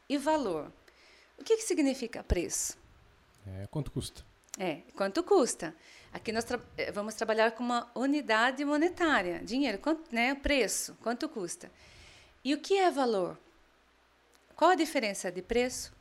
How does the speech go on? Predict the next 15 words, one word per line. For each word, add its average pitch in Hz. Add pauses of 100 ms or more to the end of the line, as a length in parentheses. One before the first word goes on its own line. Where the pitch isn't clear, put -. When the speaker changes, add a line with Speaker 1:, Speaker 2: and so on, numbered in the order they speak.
(220)
Speaker 1:
e -
qual 220
a 220
diferença 214
de 247
valor? 202 (1120)
Tá? 240 (180)
Então, 208
preço 240
é -
aquela 311
unidade 240
monetária. 262
E 285
valor? 220